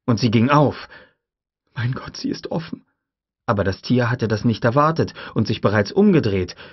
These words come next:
und Tim stieß sie wieder zu. Lex,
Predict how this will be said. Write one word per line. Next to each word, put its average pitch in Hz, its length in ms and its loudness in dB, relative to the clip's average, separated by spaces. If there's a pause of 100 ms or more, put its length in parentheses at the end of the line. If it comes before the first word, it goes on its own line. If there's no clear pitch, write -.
(140)
und 127 180 0
Tim 143 260 4
stieß 127 320 -2
sie 131 120 2
wieder 131 240 4
zu. 185 380 2 (1120)
Lex, - 380 -2